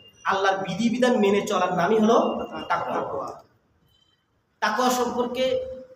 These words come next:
কোরআনে অসংখ্য আয়াত আছে এবং রাসূল সাল্লাল্লাহু আলাইহি ওয়াসাল্লাম অসংখ্য হাদিস আছে। আজকে আল্লাহ সুবহানাহু ওয়া তাআলা যদি চায় সেগুলো আপনাদের সামনে আমি বলবো ইনশাআল্লাহ।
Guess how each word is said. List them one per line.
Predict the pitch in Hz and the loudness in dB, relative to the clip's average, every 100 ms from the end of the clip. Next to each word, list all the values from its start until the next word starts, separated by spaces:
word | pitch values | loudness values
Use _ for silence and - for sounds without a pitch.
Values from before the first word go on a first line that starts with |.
| - | -10
কোরআনে | 196 214 214 | -2 0 0
অসংখ্য | 214 214 277 277 269 247 233 | 0 0 0 0 0 -2 -2
আয়াত | 170 165 - | 0 0 -2
আছে | - - - - _ _ - | -6 -10 -14 -20 _ _ -10
এবং | 160 | -8
রাসূল | - - | -6 -6
সাল্লাল্লাহু | 214 220 196 190 190 196 | -4 -2 -2 0 0 0
আলাইহি | 190 180 | -4 -4
ওয়াসাল্লাম | 165 - 202 202 | -6 -4 -2 -2
অসংখ্য | 202 | -6
হাদিস | - 254 | -8 -10
আছে। | - - - _ _ _ _ | -12 -16 -20 _ _ _ _
আজকে | 165 - 180 | -12 -6 -4
আল্লাহ | 170 180 | -2 -4
সুবহানাহু | 170 185 180 | -4 -4 -4
ওয়া | 180 | -4
তাআলা | 175 170 | -4 -2
যদি | 165 165 156 | -2 -4 -8
চায় | - 160 170 170 - - _ | -6 -4 -2 -6 -12 -20 _
সেগুলো | 151 151 | -8 -4
আপনাদের | 143 143 - | -4 -6 -12
সামনে | - - 127 | -14 -12 -10
আমি | 127 123 - _ _ | -10 -12 -18 _ _
বলবো | 151 127 123 | -10 -8 -8
ইনশাআল্লাহ। | - - - - | -10 -14 -16 -18